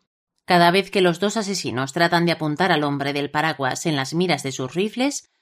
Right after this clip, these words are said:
él desaparece por otra esquina. Entonces llegan a una plaza abierta con una gran iglesia de piedra. Los asesinos deciden tomar posiciones a ambos lados de la plaza,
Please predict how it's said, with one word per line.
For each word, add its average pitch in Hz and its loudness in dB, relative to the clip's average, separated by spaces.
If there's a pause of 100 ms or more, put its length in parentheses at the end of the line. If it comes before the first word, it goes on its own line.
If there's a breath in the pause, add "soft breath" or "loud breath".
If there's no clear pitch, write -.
(240)
él 262 4
desaparece 254 2
por 156 -2
otra 151 -2
esquina. 120 -4 (420)
Entonces 190 4
llegan 190 4
a 180 0
una 143 0
plaza 160 0
abierta 175 2 (200 soft breath)
con 175 4
una 170 6
gran 160 0
iglesia 151 -2
de 139 -4
piedra. 143 -2 (400)
Los 160 2
asesinos 175 0
deciden 151 0
tomar 147 0
posiciones 165 -2
a 139 2
ambos 139 -2
lados 151 -2
de 160 -2
la 170 -2
plaza, 170 0